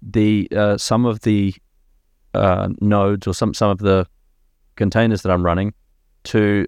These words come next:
a reserved instance or an on-demand instance, to pin them there so that they aren't on a spot,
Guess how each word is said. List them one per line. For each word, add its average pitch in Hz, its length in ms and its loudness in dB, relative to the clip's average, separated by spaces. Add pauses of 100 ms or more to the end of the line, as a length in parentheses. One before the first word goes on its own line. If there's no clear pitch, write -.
(120)
a 95 80 -2
reserved 101 480 0
instance 98 380 -2
or 90 340 0
an 92 140 -2
on-demand 90 440 0
instance, 90 380 -2 (440)
to 101 80 -8
pin 135 220 0
them 117 140 2
there 110 160 2
so 110 200 -2
that 101 200 -4
they 95 380 0 (120)
aren't 104 260 0
on 98 120 0
a 90 60 -2
spot, - 320 -2